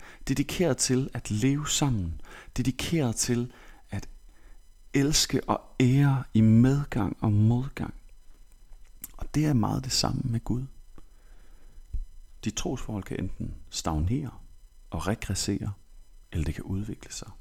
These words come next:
Og Paulus' advarsel er, at udviklingen, den er vigtig for at forblive troende på den lange bane. Så i dag, lad os spørge os selv,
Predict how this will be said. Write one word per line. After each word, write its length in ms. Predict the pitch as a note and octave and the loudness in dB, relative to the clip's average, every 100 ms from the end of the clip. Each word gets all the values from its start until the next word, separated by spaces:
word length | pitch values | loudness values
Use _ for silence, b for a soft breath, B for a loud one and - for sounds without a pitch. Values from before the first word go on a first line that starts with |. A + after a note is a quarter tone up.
| - - - - - - - - | -18 -18 -20 -20 -20 -18 -14 -4
Og 80 | - | 2
Paulus' 500 | A#2 D3+ C#3 B2+ - | 4 2 0 -2 2
advarsel 480 | C3 C3+ C3 - G#2+ | 2 2 -4 -4 -2
er, 180 | G#2 A2 B B B B G#2 | -2 -4 B B B B -2
at 120 | - | 4
udviklingen, 720 | C#3+ E3 D#3+ A#2+ - - A2 G#2+ - - - b b b b b b b b - | 8 8 8 4 0 -4 -4 -8 -12 -16 -14 b b b b b b b b -2
den 120 | B2 A#2+ | 4 6
er 80 | |
vigtig 400 | G2+ C3 - - - - - - | 6 2 0 -10 -10 -14 -14 -2
for 220 | - G2+ | 2 4
at 80 | F#2+ | 6
forblive 600 | - F#2 - D#3 F#3 - | 4 4 6 6 6 0
troende 480 | - - C#2+ C#2 E2 - - - - - - - | -2 -2 0 -2 -6 -12 -16 -20 -20 -20 -4 4
på 100 | - | 4
den 100 | D#2 | 4
lange 260 | D2 E2 | 2 0
bane. 300 | - - G2 - - - - - - - - - - - - - | 0 -2 -4 -8 -14 -20 -20 -20 -20 -20 -20 -20 -20 -20 -20 -10
Så 160 | - A#2 | 0 0
i 40 | |
dag, 420 | - C#3+ - - - - - - - - - - - - - - - - - - | 2 -2 -2 -10 -20 -20 -20 -20 -20 -20 -20 -20 -20 -20 -8 -8 -8 -20 -16 -6
lad 60 | |
os 60 | A#2 | -6
spørge 240 | - F3+ | 0 0
os 80 | D#3+ | 0
selv, 300 | - G2 F#2 | -4 -4 -6